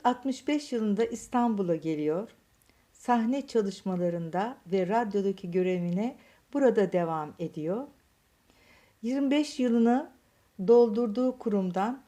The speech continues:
bin dokuz yüz yetmiş dokuz yılında kendi isteğiyle emekli oluyor. Yirmi sekiz Eylül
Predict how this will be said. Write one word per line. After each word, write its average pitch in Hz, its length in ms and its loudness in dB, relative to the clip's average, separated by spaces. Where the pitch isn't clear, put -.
bin 233 160 0
dokuz 233 300 -4
yüz 208 80 -10
yetmiş 226 400 -4
dokuz 220 380 -6
yılında 185 460 -2
kendi 208 340 -2
isteğiyle 185 600 -2
emekli 208 520 0
oluyor. 160 500 -2
Yirmi 254 320 0
sekiz 285 500 -4
Eylül 226 420 4